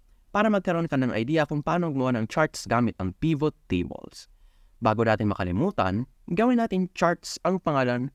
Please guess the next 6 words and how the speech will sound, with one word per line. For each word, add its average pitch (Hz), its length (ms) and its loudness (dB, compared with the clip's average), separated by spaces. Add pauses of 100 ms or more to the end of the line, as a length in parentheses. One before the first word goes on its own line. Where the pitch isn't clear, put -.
ng 92 240 -2
bagong 107 320 2
sheet. - 320 -6 (3500)
At 127 160 0
kaysa 127 400 -2
email 139 560 2